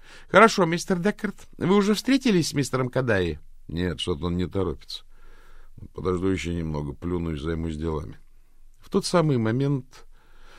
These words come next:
когда Рик вешал трубку, в нескольких ярдах от него на крышу опустилось такси.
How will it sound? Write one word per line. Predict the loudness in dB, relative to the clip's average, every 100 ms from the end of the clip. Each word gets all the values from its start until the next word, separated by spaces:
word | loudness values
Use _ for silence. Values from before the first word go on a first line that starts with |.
| -6
когда | 2 6 8
Рик | 6 4
вешал | 2 4 0 0
трубку, | -2 -2 0 2 2
в | 2
нескольких | -2 0 -2 -2 -2 2
ярдах | 2 2 0
от | 0 -2
него | -2
на | -2 -2
крышу | -6 -4 -6
опустилось | -4 -8 -4 -2 -2 -4
такси. | -10 -10 -12 -14 -14